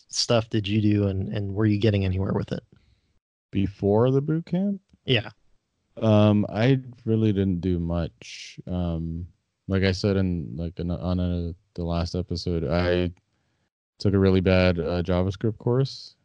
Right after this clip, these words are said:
Speaker 2: um, in, when I was taking this web design, um, thing at, at, at another school. And, um, so a-, after that, I didn't really do much,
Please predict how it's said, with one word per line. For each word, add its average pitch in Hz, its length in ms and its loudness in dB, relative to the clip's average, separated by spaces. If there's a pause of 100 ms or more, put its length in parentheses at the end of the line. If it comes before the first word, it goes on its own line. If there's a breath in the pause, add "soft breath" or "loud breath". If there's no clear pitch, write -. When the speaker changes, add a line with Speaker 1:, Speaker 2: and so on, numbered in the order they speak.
(140)
Speaker 2:
um, 85 560 -2 (720)
in, 82 480 -2 (100)
when 90 160 -4
I 87 80 0
was 85 120 -4
taking 87 200 -2
this 82 320 -6
web 85 200 -2
design, 87 640 -4
um, 90 380 -4
thing 90 220 -4
at, 87 280 -4
at, 80 200 -8
at 78 100 -10
another 85 360 -6
school. 95 460 -2 (480 soft breath)
And, 92 380 4
um, 85 720 0 (720)
so 101 260 4
a-, 65 160 0 (220)
after 101 340 0
that, 95 260 2
I 92 140 0 (240)
didn't 90 300 0
really 87 220 0
do 90 200 0
much, 101 580 -2